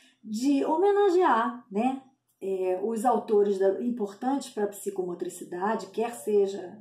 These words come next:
internacionais, quer seja os nacionais, e também trazer pra vocês um pouquinho do conhecimento da vida desses personagens, né,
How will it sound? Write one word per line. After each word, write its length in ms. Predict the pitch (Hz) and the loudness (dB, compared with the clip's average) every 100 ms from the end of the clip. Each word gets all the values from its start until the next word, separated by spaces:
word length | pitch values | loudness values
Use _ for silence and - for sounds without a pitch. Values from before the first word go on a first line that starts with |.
| - | -18
internacionais, 960 | - 190 180 175 - 160 190 214 185 185 | -6 -4 -4 -8 -10 -6 -2 0 -2 -4
quer 220 | 190 202 | -6 -4
seja 340 | - 185 180 | -2 -2 -4
os 60 | 185 | -8
nacionais, 680 | 175 175 233 220 220 233 - - _ - _ _ _ - | -10 -10 -6 -2 -2 -4 -6 -16 _ -20 _ _ _ 0
e 100 | 320 | 0
também 680 | 320 494 392 247 330 311 208 | 2 0 2 2 4 2 2
trazer 340 | 320 339 262 | 2 2 2
pra 140 | 254 254 | -2 0
vocês 360 | 294 - 311 | 0 0 -2
um 140 | 339 330 | -2 2
pouquinho 640 | 392 440 302 - 480 480 | 2 2 -2 -8 -6 0
do 160 | 349 - | 0 0
conhecimento 720 | 302 269 262 214 208 254 254 | -2 -4 -4 -2 -2 -2 -2
da 160 | 311 | 0
vida 300 | 339 302 330 | 2 2 2
desses 340 | 269 277 262 240 | 2 0 -2 -6
personagens, 880 | - 214 226 202 170 160 147 139 160 | -6 -6 -4 -4 -4 -6 -10 -12 -4
né, 160 | 190 | -2